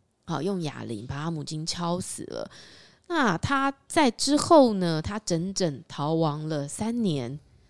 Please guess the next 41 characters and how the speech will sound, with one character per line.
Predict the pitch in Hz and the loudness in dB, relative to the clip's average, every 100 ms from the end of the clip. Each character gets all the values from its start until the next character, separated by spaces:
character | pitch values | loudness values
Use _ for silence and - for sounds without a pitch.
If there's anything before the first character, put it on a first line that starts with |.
| _ | _
哦， | - 156 | -8 -4
才 | 170 | -4
被 | 156 208 170 | -2 0 0
绳 | - 151 156 | 0 -4 -4
之 | 170 | -4
以 | 170 131 135 | -4 -4 -6
法。 | - 151 - | -4 -4 -4
那 | 185 | -4
现 | 185 214 | -2 -2
在 | 208 | -2
已 | 147 | -2
经 | 165 180 | -4 -4
是 | 185 165 | -2 -2
二 | - 190 | 0 0
审 | 156 - 117 - | 0 -2 -4 -8
定 | - 233 185 | -6 -6 -4
验 | 180 214 165 127 | 0 2 2 -2
了， | 92 - - | -10 -12 -14
就 | - 214 | -6 -6
是 | |
驳 | 220 170 170 202 | -4 0 2 2
回 | 214 170 170 | 0 0 0
上 | - 202 175 | 0 0 -2
诉， | - 202 135 | -2 -2 -2
死 | - 147 127 | -6 -4 -4
刑 | 127 - 135 156 165 | -2 -4 -6 -10 -10
确 | - 233 165 | 0 2 2
定。 | - 165 - - - - - - | -2 -8 -10 -20 -20 -20 -20 -14
那 | 240 269 - | -2 -2 0
因 | 285 | 2
为 | |
他 | 269 262 | 4 2
从 | 208 180 | 2 0
一 | 127 | -2
审 | - 143 | -2 -2
到 | 175 170 | -2 0
二 | 208 175 | 2 0
审 | 156 139 120 | 0 -6 -8
有 | 143 | -8
各 | 139 240 185 | -4 -2 -2
种 | 143 | -2